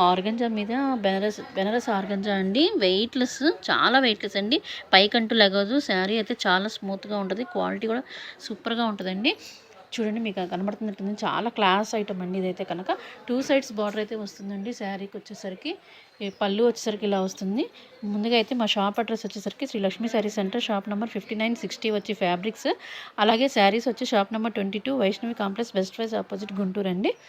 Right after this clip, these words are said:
మంగళగిరి రోడ్. ఎవ-, ఎవరైతే మా ఛానల్ ఫస్ట్ టైమ్ చూస్తున్నారో సబ్స్క్రైబ్ చేయండి. సబ్స్క్రైబ్ చేస్తే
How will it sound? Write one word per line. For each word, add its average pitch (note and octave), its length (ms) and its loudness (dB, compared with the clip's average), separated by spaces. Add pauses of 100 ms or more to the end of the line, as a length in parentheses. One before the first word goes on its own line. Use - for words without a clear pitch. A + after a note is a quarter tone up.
(580)
మంగళగిరి G3+ 400 4
రోడ్. G3 180 4 (1400)
ఎవ-, G3 180 8 (100)
ఎవరైతే A#3+ 260 8 (320)
మా G#3+ 80 6 (260)
ఛానల్ A3 240 2
ఫస్ట్ - 200 0
టైమ్ A#3+ 140 2
చూస్తున్నారో G#3+ 380 -2
సబ్స్క్రైబ్ G#3+ 340 -4
చేయండి. A3+ 380 0
సబ్స్క్రైబ్ A3 340 -2
చేస్తే A3 260 -2